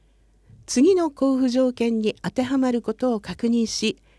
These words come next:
担当窓口で申請してください。交付条件です。減額認定証。区分一、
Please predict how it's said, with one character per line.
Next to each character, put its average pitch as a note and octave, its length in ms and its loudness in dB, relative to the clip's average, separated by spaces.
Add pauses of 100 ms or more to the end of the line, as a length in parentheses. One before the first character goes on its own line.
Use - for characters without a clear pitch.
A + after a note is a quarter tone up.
(380)
担 D#4+ 240 -2
当 E4+ 200 0
窓 D#4 240 0
口 B3 220 -2
で C#3 140 -12
申 F#3+ 160 -6
請 F#3+ 260 -4
し - 100 -10
て F#3 120 -10
く F3+ 80 -12
だ F#3 100 -8
さ F#3+ 200 -6
い。 F#3 120 -8 (2000)
交 A#3+ 160 0
付 A#3+ 80 -4
条 A3+ 180 -2
件 F#3+ 200 -6
で D#3+ 140 -4
す。 - 180 -16 (960)
減 D4 300 2
額 D4 300 -2
認 A3+ 260 0
定 F#3+ 280 -4
証。 D#3 520 -6 (1600)
区 D4 140 2
分 G#3 320 -2
一、 - 380 -8